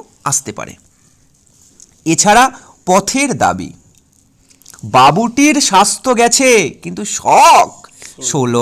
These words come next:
আনাই বজায় আছে। পলিটিক্যাল সাসপেক্ট, কি রয়েছে দেখো এখানে, সব্যসাচী মল্লিককে নিমাইবাবুর সামনে হাজির করা হলো, এর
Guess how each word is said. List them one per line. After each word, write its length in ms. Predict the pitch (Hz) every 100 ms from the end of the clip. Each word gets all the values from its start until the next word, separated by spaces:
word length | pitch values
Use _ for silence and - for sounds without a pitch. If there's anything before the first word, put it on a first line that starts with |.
| 120
আনাই 260 | 131 185 302
বজায় 420 | 311 123 73 - -
আছে। 160 | - - _ - - - _ _
পলিটিক্যাল 540 | 160 175 233 262 285 277 220
সাসপেক্ট, 520 | - - 226 - - - _ _ _ _ _ _ _ _ _
কি 80 | - 208
রয়েছে 240 | 247 254 247
দেখো 120 | 247
এখানে, 180 | 247 247 254 -
সব্যসাচী 580 | 202 190 247 262 247 262 170
মল্লিককে 540 | 180 214 262 - 101 - _ _ _ _ - 131
নিমাইবাবুর 640 | 160 185 247 247 233 233 208
সামনে 320 | 156 139 165 196 - 120
হাজির 280 | 113 160 151
করা 160 | 104 92
হলো, 160 | 98 85 - _ _ 160
এর 100 | 214